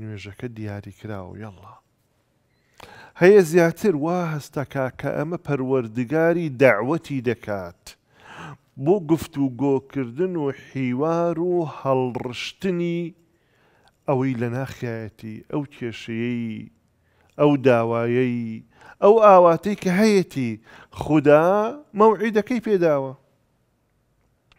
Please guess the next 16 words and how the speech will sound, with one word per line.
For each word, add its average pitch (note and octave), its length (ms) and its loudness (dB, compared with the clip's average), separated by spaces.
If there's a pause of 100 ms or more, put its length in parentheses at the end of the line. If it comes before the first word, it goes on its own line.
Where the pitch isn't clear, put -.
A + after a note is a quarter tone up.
(760)
هەیە C#3 260 4
لەمە C3+ 260 -2
فراوانتر B2 640 2
بیرەکاتەوە، B2 720 -4 (100)
دەڵێ: B2+ 260 -6 (100)
نا، C#3+ 140 -4 (1000)
کە E3 100 -8 (120)
ئەوڵێ-، C#3+ 480 -10
کە - 160 -10
ئەفەرمێت: C3+ 640 -6 (220)
"ئەڵڵاهو B2 1000 0 (100)
ئەکبەر، C3 460 -4 (100)
ئەڵڵاهو B2+ 480 0
ئەکبەر." C#3 360 -10 (680)
یعنی، F#3+ 240 4 (100)
ئاگات D3 380 6